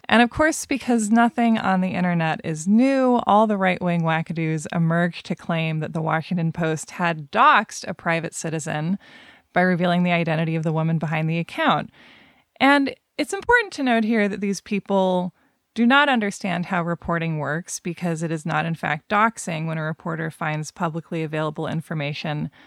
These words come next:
about a person at the helm of a powerful propaganda machine. But these people also know what they're doing. This is crying victim when really you're the perpetrator.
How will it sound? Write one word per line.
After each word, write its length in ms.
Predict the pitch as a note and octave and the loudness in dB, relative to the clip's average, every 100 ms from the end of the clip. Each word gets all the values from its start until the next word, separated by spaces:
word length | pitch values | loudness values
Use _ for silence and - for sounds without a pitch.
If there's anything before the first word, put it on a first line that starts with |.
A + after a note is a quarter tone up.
| _ _ | _ _
about 300 | - E3+ E3 | -6 0 0
a 60 | E3 | 0
person 680 | - E3 D#3+ - E3 D#3 D#3 _ _ _ _ | -4 -6 -4 -4 -4 -4 -6 _ _ _ _
at 180 | - D#3+ - | -10 -10 -8
the 100 | E3 | -10
helm 360 | D3+ D#3 D3+ D3+ | -8 -6 -6 -6
of 140 | C#3+ | -8
a 60 | D#3 | -12
powerful 540 | - D#3 D3 - D#3 | -10 -6 -6 -8 -12
propaganda 680 | - D#3 C#3+ D3+ F#3+ A3+ A#3+ | -6 -6 -4 -4 2 4 4
machine. 580 | D#3 - - - - F3 _ - - _ _ _ _ _ - | 2 -2 -6 -6 -4 -4 _ -20 -20 _ _ _ _ _ -10
But 140 | F#3 | -4
these 180 | F#3+ F#3 | -2 -2
people 320 | - F#3+ - | -2 -2 2
also 240 | F3 E3+ F3+ | 0 0 0
know 180 | E3+ D#3+ | 0 0
what 160 | D#3+ | -2
they're 140 | D#3+ D3+ | -4 -4
doing. 380 | D3 - A#1+ E3 | -6 -8 -8 -8
This 160 | - | -6
is 200 | E3 - - _ _ _ | -6 -8 -10 _ _ _
crying 460 | - F#3+ F3+ F3 E3+ | -2 2 2 2 0
victim 420 | D#3+ - E3+ D#3+ | -2 -4 -4 -2
when 120 | D#3 D3 | -2 -2
really 260 | D3+ C#3+ | -2 -2
you're 120 | C#3 | -2
the 80 | C#3+ | -4
perpetrator. 760 | C3+ C#3 - - - - - | -6 -8 -10 -12 -12 -10 -10